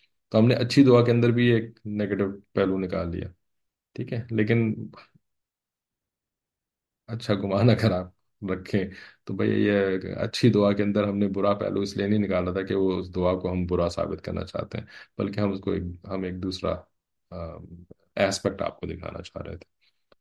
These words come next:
ٹھیک ہے، کہ عاجزی، انکساری اور بندگی جو ہے نا ہماری زندگی کا تو یہ مقصد ہے، تو ہم دعا بھی مانگے تو وہ عاجزی، انکساری اور بندگی والی دعا مانگے۔ ام،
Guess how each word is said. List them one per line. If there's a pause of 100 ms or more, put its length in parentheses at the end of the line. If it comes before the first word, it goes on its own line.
ٹھیک
ہے، (240)
کہ (160)
عاجزی،
انکساری
اور
بندگی
جو
ہے
نا (760)
ہماری
زندگی
کا
تو
یہ
مقصد
ہے، (580)
تو
ہم
دعا
بھی
مانگے
تو
وہ
عاجزی،
انکساری
اور (100)
بندگی
والی
دعا
مانگے۔ (3500)
ام،